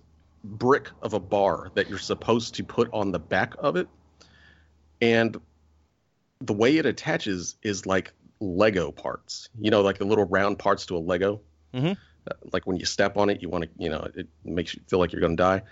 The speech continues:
Speaker 1: Uh, it's the entire back face of the, the console, if you want to attach that, is made out of Lego parts. And then you attach that bar,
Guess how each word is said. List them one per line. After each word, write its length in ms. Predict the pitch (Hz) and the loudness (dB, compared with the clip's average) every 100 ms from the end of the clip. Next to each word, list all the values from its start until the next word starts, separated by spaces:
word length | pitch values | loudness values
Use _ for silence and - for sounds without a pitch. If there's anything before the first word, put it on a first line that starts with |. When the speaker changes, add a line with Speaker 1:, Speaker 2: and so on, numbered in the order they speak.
| - - - - | -20 -20 -20 0
Speaker 1:
Uh, 140 | 101 101 | 2 4
it's 340 | 120 - - - | 2 -2 -16 -12
the 220 | 123 123 | 0 2
entire 360 | 127 - 160 160 | 2 2 2 2
back 320 | 120 131 - | 2 2 0
face 340 | - 123 113 - | -4 -4 -6 -6
of 280 | 104 98 | -4 -2
the, 280 | 101 95 92 - | -2 -4 -4 -6
the 80 | 101 | -6
console, 440 | 117 117 113 95 | 0 0 2 0
if 140 | 95 107 | -2 -2
you 60 | |
want 160 | 101 98 | 0 2
to 80 | 87 | 0
attach 380 | - 123 117 | 0 -2 -2
that, 240 | - 87 - | -4 -4 -4
is 180 | 90 87 | -8 -4
made 220 | 92 92 | -2 0
out 140 | 87 | 0
of 100 | 82 | -2
Lego 280 | 85 90 78 | -4 -2 -4
parts. 420 | - - - - - | -6 -10 -10 -8 -2
And 160 | 95 | 0
then 80 | 92 | 2
you 160 | 98 92 | 4 2
attach 380 | 87 120 - - | 2 -2 0 0
that 260 | 95 107 | 0 2
bar, 440 | 110 120 87 76 | 4 6 4 0